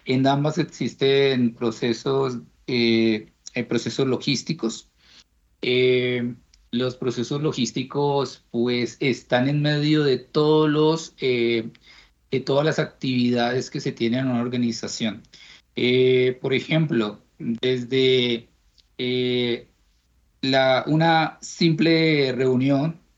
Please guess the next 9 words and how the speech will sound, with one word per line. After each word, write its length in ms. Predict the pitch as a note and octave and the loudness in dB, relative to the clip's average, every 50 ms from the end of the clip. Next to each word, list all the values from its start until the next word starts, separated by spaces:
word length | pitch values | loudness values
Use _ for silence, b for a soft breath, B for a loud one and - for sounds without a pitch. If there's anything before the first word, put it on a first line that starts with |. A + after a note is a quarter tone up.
| _ _ _ | _ _ _
que 120 | - B2+ A#2 | -6 -4 -4
se 260 | - - - A#2+ A#2+ | -4 -4 -2 0 2
haga 580 | B2 B2 B2 B2+ B2 B2+ C3+ D3 D3+ - - b b b b b b b _ _ | 2 2 2 2 0 0 0 -2 -2 -4 -6 b b b b b b b _ _
con, 680 | - C3+ C3+ C3+ C3+ C3+ C#3 C#3 C#3+ D3+ D#3+ E3 D3+ - - | -2 0 0 0 0 0 2 2 2 2 0 -2 -2 -4 -2
eh, 560 | C3+ B2+ B2 B2 B2 B2 A#2+ A#2 A#2 - - - | -2 0 2 2 2 2 2 0 0 -2 -4 -2
un 160 | C#3 C#3 C#3 | -2 0 2
grupo 300 | D3 D#3 D3+ - D#3 D3+ | 2 2 2 2 2 2
de 60 | D3 | 2
interés 720 | D3 C#3 - - A#2+ A2+ A2+ A2+ C#3 - - - - - | 2 2 0 0 0 2 2 2 0 -2 -6 -10 -14 -16